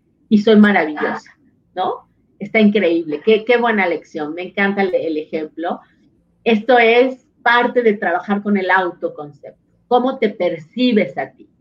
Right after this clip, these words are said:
Porque así como te percibas a ti, lo vas a ir a proyectar, es lo que vas a ir a darle a la otra persona.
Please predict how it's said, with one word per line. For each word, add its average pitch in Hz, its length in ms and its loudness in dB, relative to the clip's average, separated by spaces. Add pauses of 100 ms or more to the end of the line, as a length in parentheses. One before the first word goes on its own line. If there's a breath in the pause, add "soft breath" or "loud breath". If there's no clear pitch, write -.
(260)
Porque 202 280 0
así 254 340 2
como 359 240 2
te 233 100 0
percibas 202 640 -2
a 156 120 -8
ti, 269 380 -6
lo 240 240 2
vas 254 240 0
a 269 40 -2
ir 254 100 -2
a 254 100 -2
proyectar, 180 640 -2
es 220 80 -2
lo 240 120 0
que 240 100 -4
vas 214 240 0
a 226 40 -8
ir 202 100 -2
a 185 80 -2
darle 185 260 0
a 175 80 -2
la 160 140 0
otra 165 240 -8
persona. 151 580 -12